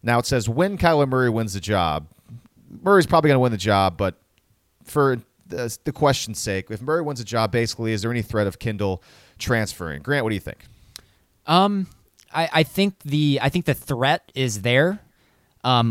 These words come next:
Speaker 2: logically, it does not make sense if you were to do it, but there's obviously other factors that would go into it.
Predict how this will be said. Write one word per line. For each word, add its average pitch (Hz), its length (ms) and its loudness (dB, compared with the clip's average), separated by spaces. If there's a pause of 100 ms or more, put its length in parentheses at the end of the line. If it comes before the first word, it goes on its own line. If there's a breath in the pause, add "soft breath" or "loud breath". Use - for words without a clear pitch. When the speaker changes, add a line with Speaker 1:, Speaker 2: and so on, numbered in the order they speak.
Speaker 2:
logically, 147 760 2
it 185 80 2
does 147 160 2
not 160 140 0
make 165 200 2
sense 175 320 2
if 170 100 -4
you 170 80 6
were 170 80 8
to 170 120 4
do 170 180 4
it, 175 240 0
but 139 160 0
there's 139 180 0
obviously 123 480 2
other 113 220 -2
factors 117 460 -2
that 113 120 -4
would 107 140 -4
go 110 180 0
into 110 360 -2
it. 110 200 -2